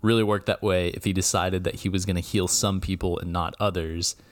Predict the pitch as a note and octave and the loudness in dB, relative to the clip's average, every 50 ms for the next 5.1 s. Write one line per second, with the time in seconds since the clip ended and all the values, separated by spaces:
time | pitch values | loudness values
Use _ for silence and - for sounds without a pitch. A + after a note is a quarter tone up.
0 | _ _ _ - A2 - G2+ F#2+ G2+ G2 F#2+ F#2 F#2 F#2 F#2+ F#2+ F2+ F#2+ - - | _ _ _ -4 0 0 2 2 2 2 0 0 0 0 -2 -2 -2 -2 -2 -2
1 | - G2 F2 F2+ F#2 F#2 F#2 F#2 F#2 F2+ F2 F2 F#2 F#2 F2+ E2+ E2+ E2+ - - | 0 0 0 0 0 0 0 0 0 0 -2 -4 -4 -4 -4 -4 -4 -4 -4 -4
2 | F#2 F2 F2 F2 - - - - - - - _ - - - - - - G#2+ F#2 | -2 -2 -2 -4 -6 -10 -18 -20 -20 -20 -20 _ -8 -6 -6 -4 -2 -2 -2 0
3 | F#2 F#2+ G2 F2+ E2+ - - G#2+ E2+ E2+ E2+ E2 D#2+ E2+ D#2 E2 F#2 G2+ G#2+ G#2+ | 0 0 -2 -2 -2 -2 -2 -2 0 -2 -2 -4 -6 -6 -6 -4 -2 0 0 -2
4 | G2+ F#2+ F#2 F#2 F#2 F2 - - - F2 - - - B2+ A2+ G2 F2 E2 D#2+ D#2 | -2 -2 -2 -2 -4 -4 -6 -8 -10 -8 -6 -2 0 0 0 0 -2 -4 -4 -6
5 | D#2 - | -6 -8